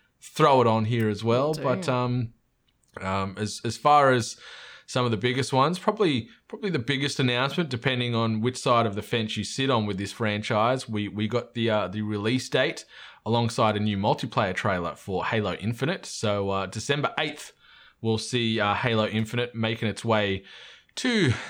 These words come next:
Speaker 1: the Xbox slash Microsoft, uh, various gaming hubs.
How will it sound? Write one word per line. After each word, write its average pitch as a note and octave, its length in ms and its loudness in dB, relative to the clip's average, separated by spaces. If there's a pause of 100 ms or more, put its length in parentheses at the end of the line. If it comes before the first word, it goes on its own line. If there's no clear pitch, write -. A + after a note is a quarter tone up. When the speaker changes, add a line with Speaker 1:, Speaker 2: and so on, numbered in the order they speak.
(100)
Speaker 1:
the A#2 220 -2
Xbox A2+ 420 2
slash - 320 -2
Microsoft, G#2 840 -2
uh, E2 360 -6
various F#2 440 -4
gaming G2 400 -4
hubs. B2 600 0